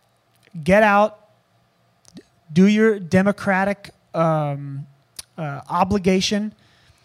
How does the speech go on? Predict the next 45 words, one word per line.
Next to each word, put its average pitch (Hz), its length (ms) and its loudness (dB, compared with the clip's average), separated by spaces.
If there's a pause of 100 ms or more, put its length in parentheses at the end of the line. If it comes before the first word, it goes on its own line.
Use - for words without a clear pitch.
(160)
If 160 160 -6
you 208 140 4 (160)
believe 190 360 2
you 190 120 2
need 208 180 0
to 185 80 0
vote 190 280 2
for 196 120 -2
one 196 260 -2
candidate 196 420 -4
or 185 80 2
the 175 180 -4
other, 214 300 -2 (520)
you 180 140 2
pray 190 260 2
about 170 260 0
it. 151 40 -4
You 175 120 -2
line 180 220 0
it 180 60 -2
up 175 120 -2
with 156 120 -6
Scripture. - 520 -6
You 165 200 -2
talk 190 420 -6
to 196 100 -6
your, 165 400 0
uh, 156 40 -4
uh, 151 360 -8
church - 320 -6
family 190 400 -4
about 156 280 -2
it. 139 100 -12 (720)
That's 190 260 -2
fine. 175 440 -4 (800)
But 190 200 0
you 196 160 2
do 208 180 0
not 226 280 0
forget 214 420 -2
who 202 180 0
sits - 440 -2
on 170 180 -4
the 143 60 -10
throne 139 460 -4